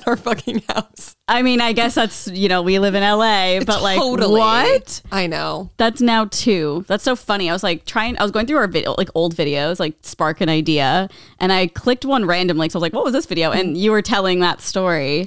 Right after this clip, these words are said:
Speaker 1: The Naked and Afraid one?
Speaker 2: Yeah, I
Speaker 1: Oh
Speaker 2: remember
Speaker 1: my
Speaker 2: we were,
Speaker 1: God.
Speaker 2: like, it, like, dri-,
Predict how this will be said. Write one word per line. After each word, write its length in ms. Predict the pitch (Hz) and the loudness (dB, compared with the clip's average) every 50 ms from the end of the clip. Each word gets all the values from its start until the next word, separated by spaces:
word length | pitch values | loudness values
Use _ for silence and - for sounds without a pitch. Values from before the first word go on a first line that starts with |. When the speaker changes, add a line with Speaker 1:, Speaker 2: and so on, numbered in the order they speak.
| - - | -4 -2
Speaker 1:
The 140 | 233 220 | 0 2
Naked 200 | 214 196 175 185 | 2 2 0 0
and 120 | 190 196 190 | 0 0 0
Afraid 280 | 175 - 190 170 170 180 | 0 0 0 0 0 2
one? 200 | 202 214 233 220 | 2 2 2 2
Speaker 2:
Yeah, 180 | 214 214 202 185 165 | 2 2 0 0 0
I 40 | |
Speaker 1:
Oh 20 | 160 | 0
Speaker 2:
remember 260 | 190 202 190 180 180 | 0 0 2 2 2
Speaker 1:
my 60 | 175 | 2
Speaker 2:
we 60 | - 180 | 2 2
were, 60 | 180 | 2
Speaker 1:
God. 100 | 185 180 | 2 2
Speaker 2:
like, 300 | 175 170 175 175 - - - | 0 -2 -2 -4 -8 -6 -4
it, 320 | 185 190 185 180 - - | -2 0 0 0 0 0
like, 240 | 170 170 170 165 160 | -2 -2 -2 -2 -6
dri-, 240 | - 170 165 170 | -6 -4 -2 -2